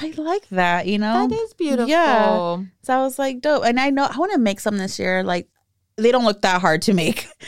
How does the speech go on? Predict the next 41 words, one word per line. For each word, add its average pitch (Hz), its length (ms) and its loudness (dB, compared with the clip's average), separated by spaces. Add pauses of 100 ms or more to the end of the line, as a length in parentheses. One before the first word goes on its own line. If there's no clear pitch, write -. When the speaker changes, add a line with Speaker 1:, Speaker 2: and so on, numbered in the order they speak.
(220)
Speaker 1:
<laughs> 311 520 2
when 277 120 0
you 262 140 0
really 262 320 2
play. 226 360 2
I 247 120 2
don't 302 180 2
Speaker 2:
I - 20 -8
Speaker 1:
think 233 200 0
so. 185 320 4
Speaker 2:
They 320 200 0
say 269 320 0
that, 214 240 0
man, 190 340 -2
and 185 140 -4
then 202 160 -6
you 220 220 -10 (420)
get 202 160 0
Speaker 1:
You 311 60 2
Speaker 2:
there 277 100 2
Speaker 1:
actually, 185 300 2
it's 240 100 -6
Speaker 2:
and - 80 -2
Speaker 1:
like - 60 0
the 220 200 2
Speaker 2:
then 214 100 4
Speaker 1:
gingerbread 214 280 2
house. 202 300 2
<laughs> - 0 -
It's - 240 -4
like, 220 240 -2
fuck 240 260 -2
the 196 80 0
gingerbread 175 420 0
house. 165 260 0 (300)
That's 254 160 2
a 240 60 0
whole 196 180 2
different 180 320 -2
story. 117 380 0
<laughs> - 80 0